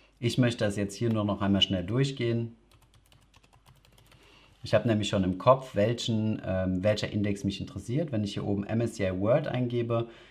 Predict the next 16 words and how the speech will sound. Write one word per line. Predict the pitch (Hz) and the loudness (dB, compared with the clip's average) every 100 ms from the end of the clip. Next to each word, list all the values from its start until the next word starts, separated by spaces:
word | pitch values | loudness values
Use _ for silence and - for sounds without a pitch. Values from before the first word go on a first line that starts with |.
| - | -8
habe | - 101 | 0 0
ich | 101 | 2
hier | 123 | 0
die | 107 | 2
ganze | 104 113 123 107 | 2 2 0 2
Liste | 98 117 - 117 | 2 2 -2 -4
der | 101 110 127 | 0 2 4
in | |
Deutschland | 110 107 113 - 110 | 6 4 4 2 0
verfügbaren | - 98 - 117 - 104 101 104 104 101 | -2 -6 -4 -8 0 2 2 0 -2 -2
M | 104 104 | 2 2
S | 101 - | 2 -2
C | 101 | -2
I | 92 | -2
World | 90 90 87 | -2 -2 -4
Indizes. | 92 90 85 - - - - | -4 -4 -6 -12 -14 -14 -18